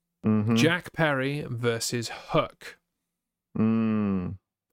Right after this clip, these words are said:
Speaker 2: I have a
Speaker 1: Hook, Hook,
Speaker 2: lot
Speaker 1: give us a hook.
Speaker 2: to say about this one, but it's your turn.
Speaker 1: Oh, God.
Speaker 2: The good, the
Speaker 1: I
Speaker 2: bad,
Speaker 1: don't
Speaker 2: and the
Speaker 1: have too
Speaker 2: ugly.
Speaker 1: much to say, so we're gonna be quicker.
Speaker 2: Okay.
Speaker 1: Uh, so I thought it was all right. Wasn't great, but it was all right.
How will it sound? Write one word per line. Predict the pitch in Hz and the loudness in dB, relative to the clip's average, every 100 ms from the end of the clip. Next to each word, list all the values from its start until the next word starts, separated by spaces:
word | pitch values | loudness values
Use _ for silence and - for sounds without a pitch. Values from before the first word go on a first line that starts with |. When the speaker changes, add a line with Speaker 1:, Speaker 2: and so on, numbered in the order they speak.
| - | -10
Speaker 2:
I | 123 127 | -4 -2
have | 113 110 | -2 0
a | 107 | 4
Speaker 1:
Hook, | 143 101 107 | 2 2 2
Hook, | 127 | 4
Speaker 2:
lot | 120 113 | 4 2
Speaker 1:
give | 123 120 | 2 2
us | |
a | 110 104 | 0 2
hook. | 95 90 - _ _ _ | 2 0 -4 _ _ _
Speaker 2:
to | 107 | -6
say | - 101 | -4 -2
about | 98 95 | -2 -4
this | 101 - | -4 -2
one, | 139 165 | -2 -2
but | 120 113 | -2 -2
it's | 110 | 0
your | 143 | -2
turn. | 139 143 175 208 208 _ _ _ 104 | 0 0 0 -2 -10 _ _ _ -2
Speaker 1:
Oh, | 107 | 0
God. | 98 92 90 87 82 - _ _ | 2 2 4 0 -4 -12 _ _
Speaker 2:
The | 117 | -10
good, | 117 131 131 | -4 -4 2
the | 156 | 4
Speaker 1:
I | |
Speaker 2:
bad, | |
Speaker 1:
don't | 170 | 6
Speaker 2:
and | 160 | 4
the | 151 | 4
Speaker 1:
have | 156 | 6
too | 165 | 6
Speaker 2:
ugly. | 151 | 6
Speaker 1:
much | 120 98 98 | 4 2 2
to | 104 | 0
say, | - 92 92 | 4 4 4
so | - 110 107 | 6 6 6
we're | 110 | 2
gonna | 117 113 107 - _ - | 2 2 0 -4 _ -2
be | 104 | 0
quicker. | 120 107 - 85 85 - _ - - | 4 4 4 2 2 -4 _ -20 -10
Speaker 2:
Okay. | 170 - | 0 4
Speaker 1:
Uh, | 120 123 123 117 - _ _ _ _ - | 4 4 2 0 -4 _ _ _ _ -2
so | - 151 147 | 6 6 8
I | 175 | 2
thought | - 196 | 4 4
it | |
was | 196 | 4
all | 175 - 156 | 2 4 4
right. | 151 143 156 190 - - - _ _ _ _ _ _ _ - | 4 4 2 0 -4 -8 -12 _ _ _ _ _ _ _ -6
Wasn't | 135 131 - | -4 -2 4
great, | 120 120 98 | 4 4 2
but | 87 | 0
it | |
was | 92 | 0
all | 95 92 | 0 2
right. | 98 110 123 - | 2 2 0 -2